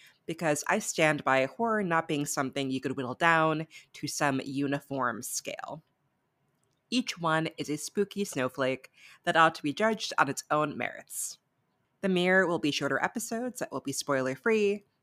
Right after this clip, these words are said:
so think of them as a spooky little amuse-bouche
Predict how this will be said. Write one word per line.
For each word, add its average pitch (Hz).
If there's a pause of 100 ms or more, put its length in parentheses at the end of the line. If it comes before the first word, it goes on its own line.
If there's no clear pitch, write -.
(100)
so 180
think 262
of 208
them 160
as 139
a 139 (280)
spooky 226
little 175 (320)
amuse-bouche 185